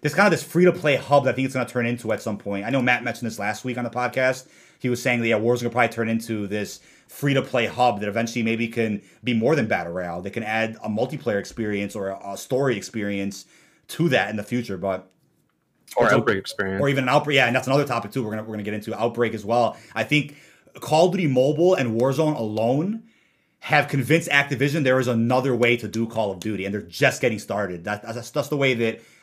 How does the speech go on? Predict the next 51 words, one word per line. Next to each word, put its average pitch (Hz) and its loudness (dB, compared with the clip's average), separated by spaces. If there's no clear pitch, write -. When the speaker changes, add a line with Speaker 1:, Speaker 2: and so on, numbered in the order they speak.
Speaker 1:
I've 123 2
interpreted, 107 0
uh, 98 -8
the, 101 -8
the 101 -12
past 113 -4
phone 101 -4
call. 87 -10
Um, 98 -6
they're, 120 -2
and 139 0
they 190 8
even 240 6
said 233 4
themselves, 143 4
they're 139 0
just 165 0
scratching 165 4
the 120 0
surface 117 -4
of 113 -2
what 151 6
Warzone 143 4
could 147 -2
achieve. 90 -6
So 135 4
we're 151 0
not 196 6
even 135 6
close 160 2
to, 143 2
I 123 4
think, 117 0
what 127 0
they 117 0
wanna 117 0
do. 101 -4
But 117 4
I 113 -4
think 139 0
over 123 2
the 131 0
next 127 0
two, 131 -4
three 110 -6
years, 120 0
we're 101 -10
definitely 117 -2
gonna 107 -4
see, 110 -4
uh, 92 -10